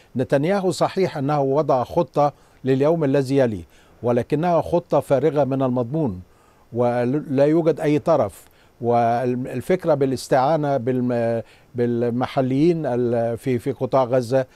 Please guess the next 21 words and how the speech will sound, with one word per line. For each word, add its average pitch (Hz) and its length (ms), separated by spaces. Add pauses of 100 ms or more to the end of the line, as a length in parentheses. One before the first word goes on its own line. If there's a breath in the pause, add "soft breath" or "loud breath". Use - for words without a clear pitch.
(280 soft breath)
هي 131 240
طبعًا 143 300 (400)
لم 135 560 (100)
تثبت 143 460
جدارتها، 131 440
بد-، 110 220
بدليل 131 580
أن 127 300 (340 loud breath)
هذه 151 280
الشاحنات 135 540
التي 135 320
وصلت، 127 480 (600 soft breath)
آه، 123 540 (880 loud breath)
ووصلت 131 400
عن 123 140
طريق 131 300
إسرائيل 131 580 (320 soft breath)
من، 120 280
آه، 117 320
كرم 127 320
شالوم، 123 500